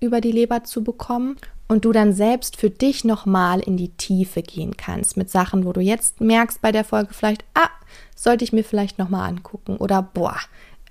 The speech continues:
ich hoffe ja, dass es eher so ist, boah, ist das spannend, das gucke ich mir gerne noch mal ganz genau im Detail an. <laughs> Also fangen wir endlich an. Weißt du denn noch, welche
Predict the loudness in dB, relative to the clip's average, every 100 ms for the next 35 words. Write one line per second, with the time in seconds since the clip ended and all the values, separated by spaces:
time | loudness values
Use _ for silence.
0 | 0 4 4 4 4 8 6 6 2 0
1 | 2 2 0 -2 2 4 4 2 -2 -14
2 | -20 -18 0 0 2 2 2 2 -2 2
3 | 4 4 4 0 -10 -4 -4 0 0 0
4 | 0 -2 -2 2 4 6 4 2 0 2
5 | 2 0 -4 -4 -4 -4 2 2 4 2
6 | 2 -2 -4 -4 -4 -6 -6 -8 -6 -6
7 | -4 -4 -6 -20 -10 -2 0 0 0 -2
8 | -2 0 2 0 0 -6 -4 -6 -6 -10
9 | -16 -16 -16 -20 -20 -20 -20 -12 0 0
10 | 0 -2 -2 2 0 0 -2 -2 -6 0
11 | 2 2 2 0